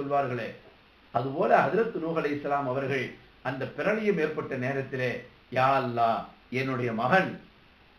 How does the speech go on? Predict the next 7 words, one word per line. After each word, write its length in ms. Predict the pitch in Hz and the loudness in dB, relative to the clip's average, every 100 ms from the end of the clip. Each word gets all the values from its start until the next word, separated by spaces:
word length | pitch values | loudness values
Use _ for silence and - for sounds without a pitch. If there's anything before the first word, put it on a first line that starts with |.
| - _ - _ - - - - | -20 _ -20 _ -20 -20 -10 2
நாம் 140 | 175 | 4
பெற்ற 280 | 196 - 269 | 4 6 8
மகனுடைய 480 | 220 247 277 262 233 | 8 6 4 4 6
நிலை 260 | 214 277 | 8 8
என்ன?" 500 | 254 277 294 277 - - - | 6 6 6 6 2 -4 -6
என்று 320 | 127 175 202 | -2 -2 -2
கையேந்துகிறார்கள். 1000 | 135 135 170 175 139 135 123 117 107 92 | -2 0 2 0 0 0 0 -2 -6 -8